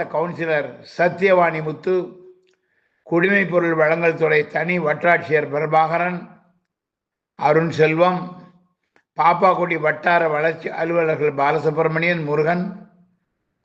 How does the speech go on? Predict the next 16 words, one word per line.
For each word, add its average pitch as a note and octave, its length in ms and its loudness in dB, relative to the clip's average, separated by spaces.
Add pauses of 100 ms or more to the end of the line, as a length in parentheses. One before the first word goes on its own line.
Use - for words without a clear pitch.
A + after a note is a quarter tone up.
(100)
முக்கூடல் F#3 520 2
வட்டார D#3+ 460 0
தலைமை E3+ 480 -4 (220)
மருத்துவர் D#3+ 540 -2
டாக்டர் C#3+ 320 -4
அஸ்ரப் D3+ 440 2
அலி, E3 220 2 (1500)
கோடகநல்லூர் F3+ 800 2
கிராம E3+ 400 0
ஊராட்சி D#3+ 500 -2
செயலாளர் D#3 600 2
ஐயப்பன், E3 540 -2 (1000)
கொண்டாநகரம் E3+ 840 2 (1040)
ஊராட்சி F3+ 520 2
மன்ற E3 260 -4
செயலாளர் D#3+ 580 0